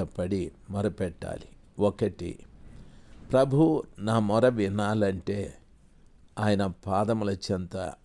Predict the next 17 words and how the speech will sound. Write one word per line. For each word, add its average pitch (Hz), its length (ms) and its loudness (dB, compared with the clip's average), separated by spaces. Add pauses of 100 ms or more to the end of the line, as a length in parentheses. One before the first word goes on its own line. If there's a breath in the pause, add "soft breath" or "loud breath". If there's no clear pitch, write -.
(300)
నేను 98 380 -2 (240)
పశ్చాత్తాపపడాలి, 95 1400 -2 (360)
కన్నీరు 92 500 -4 (100)
కార్చాలి. - 720 -8 (1300 soft breath)
నా 113 180 2 (200)
జీవితంలో 127 680 6 (420)
దేవునికి 123 800 2
నాకు 101 500 -2 (360)
అడ్డుగా 101 460 2
ఉన్న 95 260 0
ప్రతి 95 600 -2 (160)
తప్పితమును 92 720 -4 (920 soft breath)
ఆయన 117 280 2
పాదముల 117 640 2
చెంత 104 420 0
ఒప్పుకొని 92 840 0
విడిచిపెట్టాలి. 87 960 -6